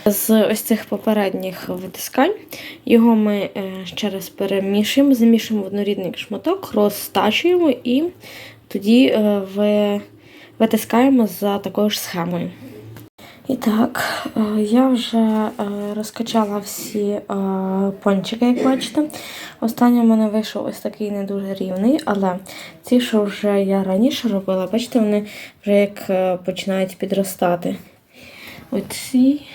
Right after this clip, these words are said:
оці вже починають підростати, і їх вже можна смажити. І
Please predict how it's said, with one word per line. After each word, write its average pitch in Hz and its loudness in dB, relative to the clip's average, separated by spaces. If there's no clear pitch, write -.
оці 247 0
вже 202 -4
починають 208 -2
підростати, 220 -6
і 214 -2
їх 220 4
вже 240 0
можна 202 -2
смажити. 185 -6
І 302 -4